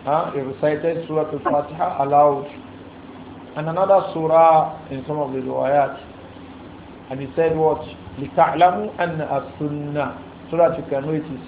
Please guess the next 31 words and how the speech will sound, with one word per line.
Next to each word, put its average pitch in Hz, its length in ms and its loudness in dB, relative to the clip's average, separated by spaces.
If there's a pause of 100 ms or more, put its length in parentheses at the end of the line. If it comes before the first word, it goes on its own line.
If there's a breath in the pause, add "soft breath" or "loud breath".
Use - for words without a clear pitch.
(120)
sunnah. 160 480 -4 (920)
So 143 80 -4
that 135 160 -2
you 131 100 -8
can 131 180 -8
know 143 80 -4
it 135 180 -8
is 123 100 -12 (140)
sunnah. 127 320 -10 (840)
So 190 80 2
that 190 200 8
you 160 80 -2
can 170 240 0
know 202 220 6
it 180 140 2
is 160 140 -6 (100)
sunnah 202 680 -2 (760)
to 156 80 -2
recite 170 440 2
aloud 165 540 4
and 165 160 -6
to 170 60 -2
also 185 300 0
recite 170 380 2
Surah 160 180 -2
Al-Fatiha. - 680 -10 (920)
Uh, 156 260 -2
it, - 460 -12
it - 80 -16
covers 165 420 0
both, 131 140 -8